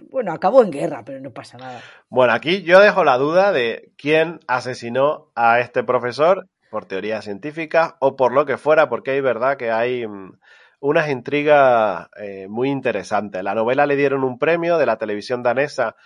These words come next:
Speaker 2: a la mejor novela negra, eh, en ese país entre dos mil y dos mil diez, o sea que, bueno, ahí ha tenido, ha tenido su éxito.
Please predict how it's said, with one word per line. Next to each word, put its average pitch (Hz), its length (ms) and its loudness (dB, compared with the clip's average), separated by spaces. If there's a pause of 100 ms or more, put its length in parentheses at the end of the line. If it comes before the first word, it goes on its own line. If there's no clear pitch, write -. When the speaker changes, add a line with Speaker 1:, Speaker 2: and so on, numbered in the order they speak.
(240)
Speaker 2:
a 110 100 -2
la 110 120 2
mejor 120 260 -2
novela 123 320 2
negra, 120 540 0 (100)
eh, 113 640 -4
en 117 120 -4
ese 123 240 -6
país 123 420 -2
entre 110 320 -8
dos 107 200 -6
mil 120 180 -6
y 120 60 -2
dos 107 180 -4
mil 107 180 -10
diez, 160 300 2
o 127 100 -12
sea 95 160 -12
que, 90 240 -16
bueno, - 240 -20 (460)
ahí 101 180 -6
ha 107 120 -4
tenido, 107 920 -4
ha 113 140 -8
tenido 117 260 -6
su 135 180 -8
éxito. 160 580 -6